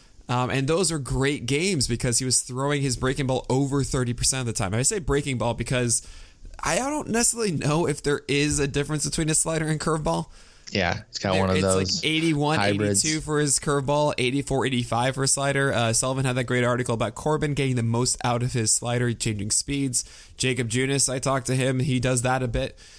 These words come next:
Speaker 1: Uh,
Speaker 2: Mm-hmm.
Speaker 1: there are other starters as well that I'm thinking. Uh, Corey Kluber talked about him manipulating it, and same with Adam Ottavino, that kind of thing. I wonder if that's actually what Glasnow's doing. But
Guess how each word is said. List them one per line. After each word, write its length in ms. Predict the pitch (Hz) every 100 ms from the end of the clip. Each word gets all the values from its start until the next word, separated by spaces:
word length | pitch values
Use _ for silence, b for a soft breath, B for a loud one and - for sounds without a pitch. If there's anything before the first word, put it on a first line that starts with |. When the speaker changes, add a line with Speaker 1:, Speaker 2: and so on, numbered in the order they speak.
| B -
Speaker 1:
Uh, 200 | 110 117
Speaker 2:
Mm-hmm. 120 | 110
Speaker 1:
there 200 | 104 113
are 380 | 117 117 110 98 -
other 240 | 143 147
starters 400 | 135 - 147 139
as 140 | 127 117
well 140 | 135
that 80 | 135
I'm 80 | 127
thinking. 200 | 139 -
Uh, 80 | 110
Corey 280 | - 147 131
Kluber 360 | 151 151 151
talked 220 | 147 139
about 140 | 143 139
him 140 | 139
manipulating 580 | 139 139 139 139 139 131
it, 220 | 139 139
and 200 | 117 110
same 200 | - 120
with 160 | 110 104
Adam 200 | 98 101
Ottavino, 500 | 98 107 156 165 151
that 160 | 139 -
kind 180 | 127
of 80 | 123
thing. 240 | 120 120 120 B B -
I 120 | 120
wonder 360 | 120 127 131 120
if 140 | 117
that's 240 | 123 120 117
actually 260 | 117 113
what 80 | 104
Glasnow's 500 | 113 110 107 104 98
doing. 420 | - 147 131 127 120 B B B B -
But 540 | - 120 123 123 -